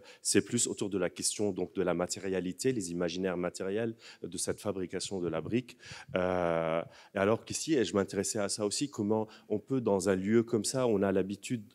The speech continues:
euh, euh, de, de, de voir que des images documentaires, euh, un regard documentaire, euh, partout en Afrique, sur la fabrication des briques, sur les métaux traditionnels. Euh,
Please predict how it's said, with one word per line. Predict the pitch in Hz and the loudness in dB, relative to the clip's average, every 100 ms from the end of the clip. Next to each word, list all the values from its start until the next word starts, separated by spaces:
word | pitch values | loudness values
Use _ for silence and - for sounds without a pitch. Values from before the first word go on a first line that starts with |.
| - | -10
euh, | 90 80 - - - - | -8 -8 -12 -20 -12 -4
euh, | 92 90 | -2 -2
de, | 87 92 92 | 0 2 2
de, | 87 92 90 87 87 - - - | 2 4 4 2 0 -8 -20 -4
de | 101 | -2
voir | 95 117 117 | 4 4 4
que | - | 2
des | 110 107 101 | 2 4 2
images | 104 104 98 | 2 2 2
documentaires, | 95 92 101 95 95 120 135 - - - | -2 -4 -2 -2 0 -2 -2 -6 -14 -10
euh, | 85 82 82 - 104 95 - | -8 -8 -10 -12 -10 -10 -8
un | 85 | -8
regard | - 92 104 95 | -4 -4 -2 -2
documentaire, | 98 92 98 92 90 113 95 - - - - | -4 -10 -8 -8 -6 -6 -6 -8 -18 -20 -14
euh, | 85 82 80 78 78 78 - _ | -10 -10 -8 -8 -10 -12 -18 _
partout | 85 78 - 90 | -10 -10 -8 -6
en | |
Afrique, | 87 - 110 104 | -6 -8 -12 -10
sur | 85 | -10
la | 78 | -10
fabrication | 82 80 76 80 - 87 | -10 -10 -10 -10 -8 -6
des | 85 | -6
briques, | 76 107 110 - 85 | -6 -6 -6 -6 -8
sur | - 85 | -6 -6
les | 78 - - | -8 -10 -14
métaux | 85 92 | -10 -8
traditionnels. | 82 - 82 80 - 92 101 104 104 - - - | -8 -10 -8 -6 -6 -4 -4 -4 -8 -14 -18 -10
Euh, | 87 87 90 87 87 | -4 0 0 2 0